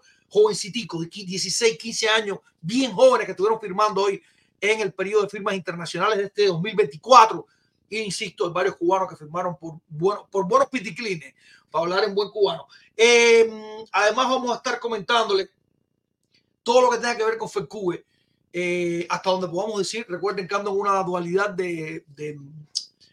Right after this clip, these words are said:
de personajes, ando como tres personas en una sola. Les voy a contar un chisme después. Y, eh, este enero tengo que dedicárselo mucho a FECUBE, lo merece, lo merece. Yo entiendo la pasión de todos nosotros, pero, eh,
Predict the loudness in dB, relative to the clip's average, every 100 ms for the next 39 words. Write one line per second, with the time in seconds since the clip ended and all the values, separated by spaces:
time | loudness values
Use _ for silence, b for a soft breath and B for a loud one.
0 | _ _ -4 -2 -2 0 2 2 2 0
1 | 0 -4 -2 0 0 0 -2 -2 0 0
2 | 0 -2 0 -2 -4 -4 -4 -4 -4 -12
3 | B B B B B 2 4 4 0 -2
4 | 0 2 0 -2 -4 -6 -8 -10 -8 -4
5 | 0 4 4 6 4 4 4 2 2 2
6 | 2 -2 -4 -4 -8 -4 0 0 -2 -6
7 | -8 -10 -8 -6 -6 -8 -4 2 2 2
8 | -6 _ -8 -6 2 2 6 6 4 -2
9 | -2 -2 -2 -4 -2 0 0 -4 -8 _
10 | _ _ _ 0 8 8 6 -2 -6 -6